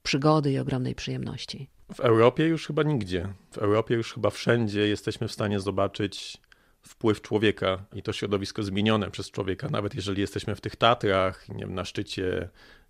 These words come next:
Speaker 2: Rysów czy Giewontu i wydaje nam się, że jest tam dziko, to z tego Giewontu bardzo dobrze widać Zakopane. No, może na Biebrzy jest taki odcinek między Osowcem a Brzostowem, który jest uznawany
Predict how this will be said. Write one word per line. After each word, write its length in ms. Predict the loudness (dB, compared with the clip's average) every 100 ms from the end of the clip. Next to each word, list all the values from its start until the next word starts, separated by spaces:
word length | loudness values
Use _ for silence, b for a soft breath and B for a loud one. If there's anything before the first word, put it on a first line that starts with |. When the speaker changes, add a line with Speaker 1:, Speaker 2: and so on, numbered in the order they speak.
| -2
Speaker 2:
Rysów 680 | 2 4 2 -2 -2 -6 -10
czy 120 | -6
Giewontu 580 | -2 2 4 4 0 -4
i 100 | -2
wydaje 340 | -2 0 0
nam 200 | 0 -2
się, 160 | -4 -6
że 200 | -2 -2
jest 140 | -2
tam 140 | -2 -4
dziko, 280 | -4 -4
to 140 | -2 -2
z 220 | -4 -10
tego 200 | -2 2
Giewontu 600 | 6 8 6 6 0 0 b b b
bardzo 280 | -4 -2 2
dobrze 260 | 0 2
widać 200 | 0 0
Zakopane. 580 | 0 0 2 2 2 -2 -14 _ b
No, 240 | 4 4 2 -2
może 280 | 4 4 4
na 140 | 2
Biebrzy 360 | 6 6 6 2
jest 140 | 2
taki 220 | 0 0
odcinek 540 | -2 -2 0 2 2 2
między 340 | 0 0 0
Osowcem 680 | 2 6 6 6 0 2 2
a 120 | 0
Brzostowem, 560 | 2 2 4 6 6 4
który 260 | 2 2 2
jest 160 | 2
uznawany 960 | 0 0 2 4 6 6 4 4 2